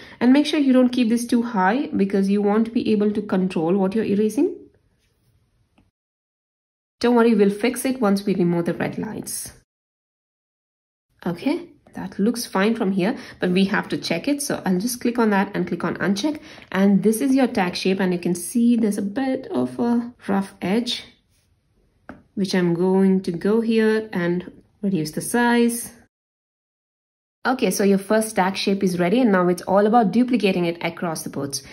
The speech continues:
So first of all, I'm going to go ahead, click on this and click on duplicate layer. So it makes one more copy. So let's just click and then drag it in and, um, make it somewhere here. So make sure you have some enough space between the two,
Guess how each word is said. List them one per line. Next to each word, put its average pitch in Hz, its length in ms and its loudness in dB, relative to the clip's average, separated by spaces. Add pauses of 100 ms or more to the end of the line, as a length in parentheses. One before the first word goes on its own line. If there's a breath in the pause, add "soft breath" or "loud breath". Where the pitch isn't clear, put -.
So - 160 0
first 311 300 0
of 277 100 -6
all, 233 160 4
I'm 208 140 2
going 214 160 4
to 226 60 -2
go 208 100 2
ahead, 208 300 0
click 214 200 -2
on 220 160 2
this 185 240 0
and 185 220 0
click 214 180 -4
on 240 140 4
duplicate 180 460 -2
layer. 170 300 -2
So 247 140 -4
it 214 120 0
makes 220 220 -2
one 196 120 0
more 185 120 0
copy. 175 480 -4 (260 loud breath)
So 190 240 -2
let's 190 300 0
just 285 220 -8
click - 380 -4 (240)
and 196 440 0
then 202 220 2
drag 180 240 0
it 254 100 0
in 214 300 -2 (260 loud breath)
and, 202 440 2
um, 202 340 2
make 247 160 0
it 254 80 -2
somewhere 240 240 2
here. 196 220 0
So - 180 -2
make 254 220 2
sure 262 160 0
you 233 180 4
have 214 240 0
some 226 200 -2
enough 202 260 2
space 202 420 -2
between 254 320 2
the 262 80 6
two, 277 300 -2